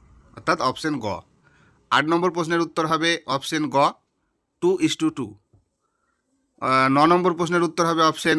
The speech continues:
ঘ, আহ, capital T small t into small double T।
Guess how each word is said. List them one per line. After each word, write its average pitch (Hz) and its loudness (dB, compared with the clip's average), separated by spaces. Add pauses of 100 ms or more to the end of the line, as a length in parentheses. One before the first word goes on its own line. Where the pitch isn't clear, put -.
(100)
ঘ, 113 -8
আহ, 156 4 (400)
capital 170 0
T - -10 (460)
small 139 0
t 160 -6 (100)
into 165 -2 (340)
small 131 -4
double 110 -4
T। 98 -16